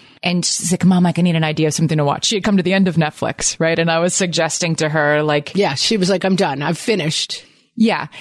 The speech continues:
Speaker 1: Sh-, I was suggesting various prestige dramas on H B O Max or whatever. And she just was like, "Not like that, not like that." And it was, it was exactly,
Speaker 2: <laughs>
Speaker 1: she wanted low concentration for, like, an ebbing migraine taking eighty percent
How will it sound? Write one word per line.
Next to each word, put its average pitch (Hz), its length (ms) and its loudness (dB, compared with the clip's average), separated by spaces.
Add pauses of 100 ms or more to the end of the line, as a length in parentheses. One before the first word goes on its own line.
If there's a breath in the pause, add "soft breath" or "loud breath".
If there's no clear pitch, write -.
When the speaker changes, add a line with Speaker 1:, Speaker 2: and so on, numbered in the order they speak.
(140 loud breath)
Speaker 1:
Sh-, - 160 -2
I 180 100 0
was 180 100 2
suggesting 170 480 0
various 160 340 2
prestige 180 640 0
dramas 156 680 0 (140)
on 185 200 0
H 180 220 0
B 185 100 4
O 170 80 2
Max 170 300 0
or 180 80 0
whatever. 165 420 0
And 160 200 0
she - 180 0
just 180 200 0
was 175 120 0
like, 175 180 0
"Not 175 340 -2
like 170 220 -2
that, 170 300 -2
not 185 300 0
like 165 260 -2
that." 160 240 -4
And 170 160 0
it - 20 2
was, 185 280 0
it - 60 -2
was 180 140 2
exactly, 175 840 2
Speaker 2:
<laughs> - 440 -4
Speaker 1:
she - 180 -2
wanted 214 240 2
low 196 100 2
concentration 180 800 2
for, 160 180 0
like, 151 300 0
an - 120 -4
ebbing 175 340 0
migraine 160 500 2
taking 156 300 0
eighty 151 180 0
percent 151 480 -2